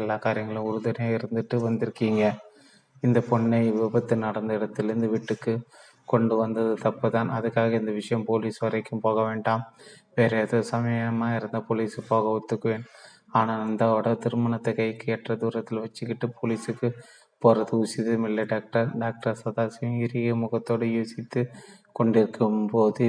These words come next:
பக்கத்தறையிலிருந்து தொலைபேசி திடீரென்று வெடித்து கொண்டு அலற ஆரம்பித்தது. கண்ணிமைக்கு நேரமில்லை. அத்தியாயம் ஆறு.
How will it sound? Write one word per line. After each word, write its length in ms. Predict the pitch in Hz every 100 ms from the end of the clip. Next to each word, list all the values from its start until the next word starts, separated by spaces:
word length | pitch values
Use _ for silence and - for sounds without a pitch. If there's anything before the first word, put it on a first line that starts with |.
| 117
பக்கத்தறையிலிருந்து 920 | 113 - - 117 110 110 113 110 131 135 - - - _ _ - - -
தொலைபேசி 500 | 117 117 117 107 123
திடீரென்று 580 | 117 120 120 117 113 117
வெடித்து 320 | 110 110 - 107
கொண்டு 260 | 113 113 117
அலற 320 | 101 110 110
ஆரம்பித்தது. 760 | - 117 113 113 110 - 104 113 123 - - 143 - _ _ - _ - - - - - _ _ - _ _ _ _ _ - - - _ - _ _ - - _ _ -
கண்ணிமைக்கு 640 | 143 160 156 151 147 - 127
நேரமில்லை. 680 | 113 113 113 104 - 104 104 107 - _ _ _ _ _ _ _ _ _ - - -
அத்தியாயம் 580 | 117 113 117 110 120 - - -
ஆறு. 340 | 110 110 107